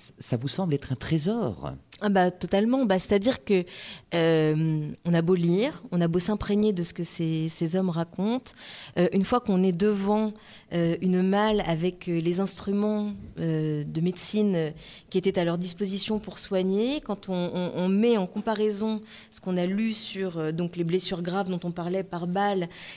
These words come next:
Speaker 2: et tous ces instruments, on se dit qu'ils ont réalisé, euh, des, des, des miracles. Et, et, et en même temps, c'est très, très émouvant.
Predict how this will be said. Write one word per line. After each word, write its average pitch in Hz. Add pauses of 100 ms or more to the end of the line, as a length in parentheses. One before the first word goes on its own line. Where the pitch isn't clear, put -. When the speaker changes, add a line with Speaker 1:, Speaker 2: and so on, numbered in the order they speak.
(120)
Speaker 2:
et 220 (140)
tous 247
ces 202
instruments, 202
on 220
se 190
dit 190
qu'ils 175
ont 165
réalisé, 165
euh, 165 (160)
des, - (420)
des, 160
des 151
miracles. 143
Et, 202
et, 196
et 180
en -
même 165
temps, 202
c'est 190
très, -
très 180
émouvant. 190